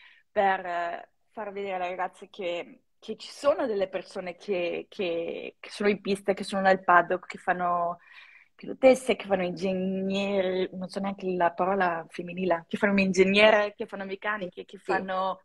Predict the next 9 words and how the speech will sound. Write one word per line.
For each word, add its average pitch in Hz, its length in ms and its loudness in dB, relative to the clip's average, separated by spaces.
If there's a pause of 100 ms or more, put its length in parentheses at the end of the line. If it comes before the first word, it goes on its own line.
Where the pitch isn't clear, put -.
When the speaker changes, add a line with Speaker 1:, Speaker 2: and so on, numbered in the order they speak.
Speaker 1:
P 202 160 -16
R, 196 400 0
che 202 120 -20
fanno, 185 420 -12
possono 247 340 -14
fare 226 420 -4
qualsiasi 254 580 -8
ruolo. 175 380 0
Se 208 400 0